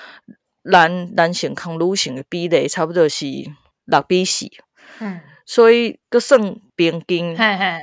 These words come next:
Speaker 1: 我顾的迄搭，大部分的拢是咧卖，人讲乌秘鲁啊，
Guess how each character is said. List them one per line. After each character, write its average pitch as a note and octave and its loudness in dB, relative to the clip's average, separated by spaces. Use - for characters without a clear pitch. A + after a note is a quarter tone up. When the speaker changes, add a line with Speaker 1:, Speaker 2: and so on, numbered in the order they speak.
Speaker 1:
我 A#3+ -2
顾 A#3 6
的 F3+ 4
迄 G#3 -4
搭， B2+ -4
大 C3+ -2
部 D3 -4
分 D#3 -8
的 D3+ -10
拢 F#3 -4
是 G3 -8
咧 D#3+ -4
卖， E3 -6
人 A#2 -8
讲 E3+ -2
乌 D#3 4
秘 E3 -4
鲁 A2+ -6
啊， - -16